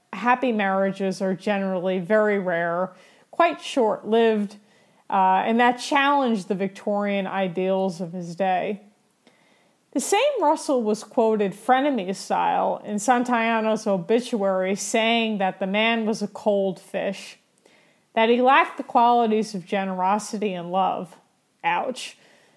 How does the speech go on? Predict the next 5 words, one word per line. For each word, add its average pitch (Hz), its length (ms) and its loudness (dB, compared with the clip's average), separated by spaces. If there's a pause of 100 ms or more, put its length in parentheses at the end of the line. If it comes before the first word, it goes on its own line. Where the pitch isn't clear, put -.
(240)
Santayana 262 720 4
struggled 262 720 4
with 185 140 -2
interpersonal 190 880 -4
relationships, 185 1000 -4